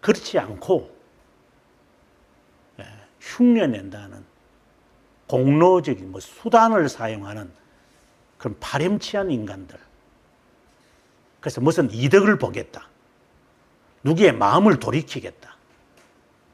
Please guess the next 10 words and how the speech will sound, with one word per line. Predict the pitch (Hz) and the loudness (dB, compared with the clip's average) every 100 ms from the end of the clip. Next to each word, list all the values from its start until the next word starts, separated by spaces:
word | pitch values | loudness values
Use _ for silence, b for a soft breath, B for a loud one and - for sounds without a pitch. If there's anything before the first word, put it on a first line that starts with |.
| _ _ _ _ _ _ | _ _ _ _ _ _
그리고 | - 143 147 139 135 - _ | 0 2 4 2 -6 -16 _
모면하겠다. | 117 131 156 202 208 156 120 - - - _ _ _ _ _ _ _ _ _ _ _ _ _ _ _ _ | 2 6 6 6 4 0 -4 -8 -16 -20 _ _ _ _ _ _ _ _ _ _ _ _ _ _ _ _
그리고 | 147 147 - | 0 2 2
뱅크랩에서 | 160 165 - 208 175 - - | 2 2 2 2 2 -2 -8
피해가겠다. | - 175 180 156 117 - - - _ _ _ _ _ _ _ _ _ _ _ _ _ _ _ _ _ | -2 -2 0 -2 -2 -8 -14 -16 _ _ _ _ _ _ _ _ _ _ _ _ _ _ _ _ _
뭐 | 131 | -4
이런 | - 247 285 285 233 | 6 8 8 8 6
어떠한 | 185 190 180 175 170 | 4 0 0 -2 -6
그 | 165 165 160 151 - | -2 0 0 -2 -4
갖가지의 | - - - - 214 220 202 196 196 202 202 196 | -8 -10 -8 -2 0 0 -2 0 4 4 4 -2